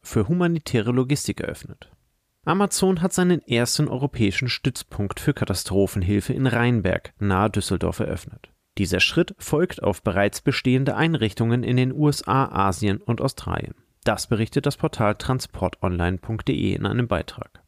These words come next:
Ziel ist es, Hilfsgüter bei Naturkatastrophen rasch an gemeinnützige Organisationen zu liefern. Im Zentrum lagern Produkte, die in Notfällen wie Überschwemmungen und Waldbränden dringend benötigt werden, einschließlich Zelte, Decken und Hygienesets.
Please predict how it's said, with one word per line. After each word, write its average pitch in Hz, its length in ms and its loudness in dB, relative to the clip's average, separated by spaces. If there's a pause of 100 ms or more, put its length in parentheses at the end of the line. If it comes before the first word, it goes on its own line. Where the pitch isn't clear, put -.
(200)
Ziel 202 220 4
ist 214 240 2
es, - 140 0
Hilfsgüter 139 680 2
bei 87 140 2
Naturkatastrophen 123 920 -2
rasch 110 480 0
an 143 160 2
gemeinnützige 107 800 0
Organisationen 95 840 2
zu - 160 2
liefern. 113 420 0 (280)
Im - 200 -8
Zentrum 117 440 0
lagern 85 380 0
Produkte, 117 420 -2
die 160 160 2
in 156 100 4
Notfällen 120 680 2 (300)
wie - 260 -8
Überschwemmungen 120 720 2
und 160 180 0
Waldbränden 107 560 0
dringend 95 460 -2
benötigt 139 460 2
werden, 104 280 2
einschließlich 117 600 0
Zelte, - 440 0
Decken 92 420 -2
und - 280 -4
Hygienesets. - 800 -2